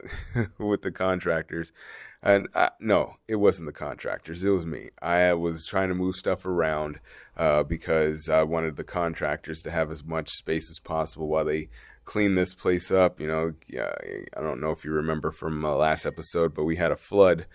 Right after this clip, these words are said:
here, or we had some flooding here. We had some issues with the walls and the ceiling. We'll talk about that more in the episode as well. But anyways, uh,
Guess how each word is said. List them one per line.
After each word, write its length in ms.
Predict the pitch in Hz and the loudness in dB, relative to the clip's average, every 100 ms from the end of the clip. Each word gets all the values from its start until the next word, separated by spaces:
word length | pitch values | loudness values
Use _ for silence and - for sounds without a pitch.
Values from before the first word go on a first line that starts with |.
| - - - _ | -20 -20 -20 _
here, 280 | 107 98 92 | 8 10 12
or 120 | 85 | 10
we 100 | 87 | 6
had 100 | 87 | 0
some 140 | 85 | -2
flooding 380 | 87 104 98 87 | -4 4 6 6
here. 160 | 87 85 | 0 0
We 100 | 85 | 0
had 100 | 85 | -2
some 120 | 80 | -6
issues 240 | 80 85 | -8 -8
with 100 | 82 | -10
the 80 | 78 | -8
walls 400 | 76 78 78 78 | -2 0 0 -2
and 80 | 76 | -6
the 60 | 71 | -8
ceiling. 420 | - 87 82 80 | -4 -2 -2 -2
We'll 120 | 78 | -4
talk 200 | 78 64 | -8 -14
about 220 | - 64 | -10 -8
that 140 | 50 50 | -8 -10
more 140 | 50 | -10
in 60 | 52 | -10
the 60 | |
episode 320 | - - 50 | -12 -12 -12
as 120 | 50 - | -12 -10
well. 200 | 57 - | -8 4
But 120 | 104 | 8
anyways, 340 | 104 87 80 - - - - | 8 8 4 -4 -18 -10 8
uh, 300 | 101 98 | 10 12